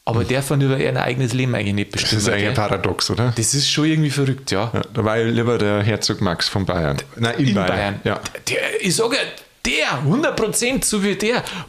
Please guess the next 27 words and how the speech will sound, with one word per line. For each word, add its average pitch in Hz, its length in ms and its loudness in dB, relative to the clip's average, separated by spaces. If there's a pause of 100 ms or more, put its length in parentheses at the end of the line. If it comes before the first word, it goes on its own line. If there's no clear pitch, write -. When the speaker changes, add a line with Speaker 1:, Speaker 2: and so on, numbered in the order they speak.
(120)
Speaker 1:
Pulver 262 440 2
für 196 180 0
Party, 262 680 0 (320)
äh, 185 220 2
Späteln 220 480 0
einladen. 208 480 2
Speaker 2:
<laughs> 127 120 0
Speaker 1:
Ja, 120 80 0
das 160 240 0
war 175 120 2
schon 175 180 2
meins. 208 480 0 (180)
Ja, 127 180 0
logisch. 131 680 0 (360)
Das - 160 -2
ist, 175 200 0
ist 190 120 0
ja 160 60 2
dann 147 120 2
immer 156 220 2
schlechter 131 380 0
gegangen. 92 320 -2 (260)
Die 104 100 2
hat 135 160 0
ja 156 100 2
dann, 123 460 -2 (160)
ähm, 107 340 0